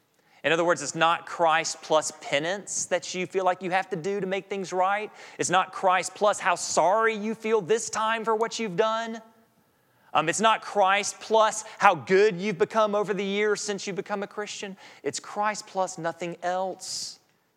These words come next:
That is God's plan. It's Christ plus nothing else. And, and here's one application I want you to think about before we move on to the last point. And I take this from, uh, something that John Stone, who did R U F for a long time at University of Tennessee, said. And he, he said this in kind of a different setting to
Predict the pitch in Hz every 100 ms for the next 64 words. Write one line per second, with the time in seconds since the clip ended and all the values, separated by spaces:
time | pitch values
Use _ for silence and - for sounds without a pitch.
0 | _ _ _ 117 156 196 196 139 175 151
1 | 127 - 123 190 175 - 185 180 190 -
2 | 165 - 156 147 131 110 95 - - -
3 | 170 175 170 190 254 196 190 175 165 151
4 | 160 139 139 123 127 127 110 139 117 113
5 | - 135 123 123 113 110 110 110 123 -
6 | - 135 180 - - - - - - 139
7 | 143 139 143 139 185 165 165 143 - -
8 | 156 143 127 127 131 120 - 143 143 113
9 | 131 139 139 - - 131 120 107 113 120
10 | 123 123 117 117 117 113 123 113 117 117
11 | 127 113 123 117 113 110 - 110 - 123
12 | 110 117 101 101 117 - - 214 165 151
13 | 131 175 131 131 139 127 - 131 127 107
14 | 123 107